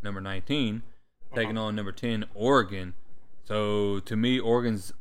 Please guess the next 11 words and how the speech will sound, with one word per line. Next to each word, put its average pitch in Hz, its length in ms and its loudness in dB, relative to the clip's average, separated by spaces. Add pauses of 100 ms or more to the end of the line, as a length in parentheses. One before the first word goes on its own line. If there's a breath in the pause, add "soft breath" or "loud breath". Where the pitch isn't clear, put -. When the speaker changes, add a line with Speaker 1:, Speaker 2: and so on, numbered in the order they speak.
Speaker 1:
offense 101 640 -2
has 98 180 -4
been 95 180 -6
explosive, 104 1040 -4
averaging 101 320 -2
almost 98 280 -6
six - 180 -8
hundred 104 120 -4
yards 95 240 -2
a - 40 -6
game, 127 460 0